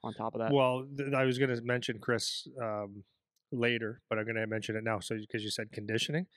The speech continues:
Speaker 2: So my good friend Chris Draper, who did a podcast with us, and I've done a lot of work with Chris. Um,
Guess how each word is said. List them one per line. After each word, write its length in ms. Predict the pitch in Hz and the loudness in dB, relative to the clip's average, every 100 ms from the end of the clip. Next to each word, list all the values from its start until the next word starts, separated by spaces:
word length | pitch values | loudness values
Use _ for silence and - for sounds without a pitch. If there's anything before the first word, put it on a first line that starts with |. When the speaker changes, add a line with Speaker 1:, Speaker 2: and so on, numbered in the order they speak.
| - - - - | -20 -20 -20 -14
Speaker 2:
So 200 | - 120 | -8 -6
my 180 | 127 | -4
good 220 | 123 135 117 | 2 0 2
friend 400 | 139 127 117 104 | 0 0 -2 -8
Chris 220 | - 117 | 0 0
Draper, 500 | 120 113 113 156 185 _ _ - _ | 2 2 4 2 0 _ _ -20 _
who 100 | - | -2
did 160 | 120 120 | 2 2
a 40 | 113 | 2
podcast 560 | 113 113 120 120 117 | 0 0 2 2 2
with 160 | 120 113 | -2 0
us, 220 | 117 - | 0 0
and 100 | 104 | -4
I've 120 | 107 | -4
done 140 | 113 110 | -2 -2
a 60 | |
lot 200 | 110 110 107 | 2 2 2
of 60 | |
work 260 | 104 110 - | 0 0 2
with 200 | 120 - | 0 0
Chris. 400 | - 143 - - _ _ _ _ - | 0 0 -2 -12 _ _ _ _ -4
Um, 460 | 110 104 101 98 | -2 0 -2 -6